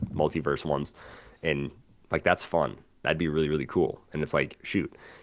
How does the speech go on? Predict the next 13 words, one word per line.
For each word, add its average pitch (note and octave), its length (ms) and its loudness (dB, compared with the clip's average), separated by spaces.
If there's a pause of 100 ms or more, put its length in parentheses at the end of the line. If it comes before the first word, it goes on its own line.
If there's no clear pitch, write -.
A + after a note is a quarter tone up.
you D#2 80 2
know, D2 60 4
I G2+ 80 8
wish C3 200 6
they B2+ 100 8
would G#2 120 8
make G#2 200 4
more G2+ 200 8
boss D2+ 440 0
battle D2 400 0
HeroClix D2 800 -2 (120)
like D2+ 280 -2
that, C2 320 -2